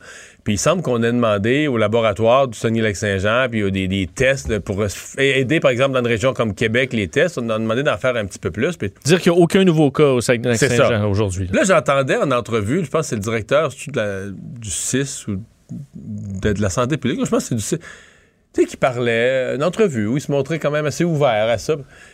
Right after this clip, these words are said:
Speaker 1: puis comme généreux, là, tu sais, dire, « Oui, oui, là, nous, on y a pensé. On a réfléchi à la situation, parce que nous autres, on a des problèmes de main-d'œuvre. » Je me disais, « Mais, excuse-moi, de, de quoi on parle ? Je comprends que le Québec est divisé par région, mais c'est pas des royaumes. »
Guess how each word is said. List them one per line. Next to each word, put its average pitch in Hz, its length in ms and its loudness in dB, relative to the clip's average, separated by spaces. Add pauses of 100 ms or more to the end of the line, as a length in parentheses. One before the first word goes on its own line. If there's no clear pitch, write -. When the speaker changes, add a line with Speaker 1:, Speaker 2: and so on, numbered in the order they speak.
(140)
Speaker 1:
puis 113 260 2
comme 139 180 0
généreux, 156 580 4
là, 139 160 -2
tu - 100 -10
sais, 143 320 -2
dire, « 123 200 -2
Oui, 151 140 4
oui, 127 300 2
là, 127 100 0
nous, 139 340 2
on 156 100 2
y 165 60 4
a 175 60 2
pensé. 175 460 0 (160)
On 120 100 -4
a 127 40 0
réfléchi 156 460 -2
à 160 60 2
la 147 100 2
situation, 127 1120 0
parce 107 180 -4
que 123 80 -2
nous 110 140 0
autres, 127 160 0
on 120 60 -2
a - 20 -2
des 123 80 0
problèmes 127 240 -2
de 123 60 -2
main-d'œuvre. » 113 480 0 (960)
Je - 120 -4
me 98 80 0
disais, « 95 300 -2
Mais, 107 220 -4 (1080)
excuse-moi, 160 360 -2
de, 98 220 0
de 104 120 -2
quoi 311 240 -2
on 95 100 -2
parle ? 101 440 -2
Je - 80 -16
comprends 117 300 0
que 170 80 -2
le 131 80 0
Québec 120 380 0
est 110 60 0
divisé 101 380 -2
par 113 200 -2
région, 104 400 0
mais 117 100 -2
c'est - 100 -12
pas 170 140 2
des 143 140 0
royaumes. » 113 560 0